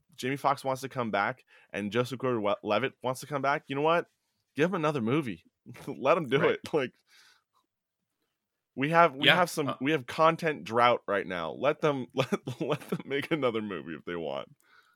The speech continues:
Speaker 2: Yeah, totally. Um,
Speaker 1: Yeah.
Speaker 2: also, speaking of movies,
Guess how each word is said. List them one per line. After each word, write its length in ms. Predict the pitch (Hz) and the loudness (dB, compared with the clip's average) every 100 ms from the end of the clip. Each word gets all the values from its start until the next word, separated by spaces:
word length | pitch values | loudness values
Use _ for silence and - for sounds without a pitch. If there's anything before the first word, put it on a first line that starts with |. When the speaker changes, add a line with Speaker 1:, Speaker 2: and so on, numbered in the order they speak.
| _ _ _ _ _ _ _ _ | _ _ _ _ _ _ _ _
Speaker 2:
Yeah, 320 | 123 123 131 - _ - | 4 4 4 -4 _ 0
totally. 360 | 143 135 117 117 _ _ _ _ - | 2 2 0 -4 _ _ _ _ -2
Um, 600 | 139 139 135 135 135 135 - | 2 4 4 4 2 -2 -8
Speaker 1:
Yeah. 60 | - - _ _ _ - | -20 -20 _ _ _ 2
Speaker 2:
also, 220 | 160 185 | 2 2
speaking 320 | 170 - 190 165 | -2 -4 -2 0
of 60 | |
movies, 600 | 127 123 120 123 - - | 0 0 -2 -2 -8 -12